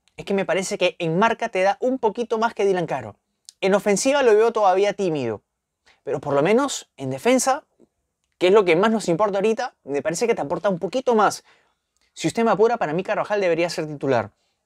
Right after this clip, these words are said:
Otro a quien yo considero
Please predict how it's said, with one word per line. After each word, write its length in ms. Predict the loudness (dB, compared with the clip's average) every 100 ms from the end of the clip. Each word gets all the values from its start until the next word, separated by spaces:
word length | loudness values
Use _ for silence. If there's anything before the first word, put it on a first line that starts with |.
| _ _ _ _ _ -20 -20 _ 2
Otro 480 | 2 4 0 0 -4
a 80 | -8
quien 280 | -4 -2 4
yo 160 | 2
considero 840 | 4 -2 0 2 6 4 2 -4